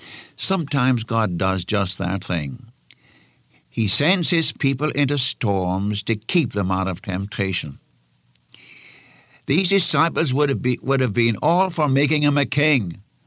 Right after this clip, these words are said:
What a temptation. And Jesus sent them away and put them in a storm to keep them out of temptation. So, friend, if the Lord is leading you into a storm, remember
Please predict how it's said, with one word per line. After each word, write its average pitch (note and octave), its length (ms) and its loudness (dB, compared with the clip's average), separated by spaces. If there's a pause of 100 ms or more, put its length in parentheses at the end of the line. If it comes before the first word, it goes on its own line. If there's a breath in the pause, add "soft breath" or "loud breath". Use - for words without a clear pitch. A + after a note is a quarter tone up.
(580 soft breath)
What A2 160 0
a G2 80 0
temptation. G2 800 -4 (840 soft breath)
And E2+ 140 -2
Jesus F#2+ 380 0
sent G#2+ 240 0
them A2 160 -2
away F#2+ 420 -2 (1900 soft breath)
and A2+ 240 -10
put B2+ 160 -2
them A#2 160 0
in A2 80 0
a A2+ 60 -2
storm F2 680 -4 (540)
to E2+ 80 -6
keep - 340 -2
them E2+ 160 -4
out E2+ 140 -4
of D2+ 100 -8
temptation. D#2+ 640 -6
So, D#3 220 0
friend, B2+ 440 -2 (840 loud breath)
if B2 100 2
the A#2 120 0
Lord F3 300 2
is C#3 200 2
leading C#3+ 300 2
you B2+ 240 4
into B2 200 0
a B2+ 60 0
storm, G2 600 -2
remember B2 760 0